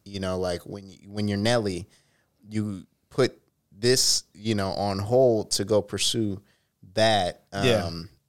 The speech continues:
Speaker 1: the country, you're, unless you were planning on making nothing but country music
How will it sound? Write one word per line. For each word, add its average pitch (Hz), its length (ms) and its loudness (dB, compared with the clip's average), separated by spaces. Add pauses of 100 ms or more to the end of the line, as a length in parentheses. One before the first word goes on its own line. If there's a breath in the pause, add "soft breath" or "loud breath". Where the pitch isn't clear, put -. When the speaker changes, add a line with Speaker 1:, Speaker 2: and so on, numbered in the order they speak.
(120)
Speaker 1:
the 98 140 -4
country, 113 520 -4
you're, 101 320 -2 (140)
unless 104 540 -2
you 139 100 -2
were 107 220 0 (160)
planning 113 380 -4
on 104 160 -2
making 101 520 -4
nothing 101 360 -6
but 90 160 -4
country 107 340 -4
music 95 480 -4